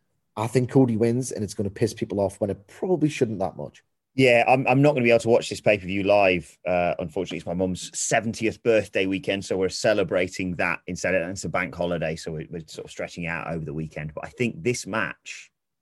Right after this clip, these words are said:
Speaker 2: is one I'm simultaneously really disappointed I'm not gonna be able to watch live and get the reaction from social media from live, and also kinda glad I'm gonna avoid it, 'cause I can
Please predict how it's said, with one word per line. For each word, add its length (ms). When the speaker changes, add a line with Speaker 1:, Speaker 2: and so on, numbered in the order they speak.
Speaker 2:
is 520
one 200
I'm 180
simultaneously 880
really 260
disappointed 500
I'm 140
not 140
gonna 120
be 60
able 100
to 100
watch 240
live 320
and 100
get 140
the 80
reaction 600
from 220
social 340
media 300
from 260
live, 300
and 100
also 240
kinda 360
glad 440
I'm 100
gonna 100
avoid 300
it, 100
'cause 120
I 100
can 180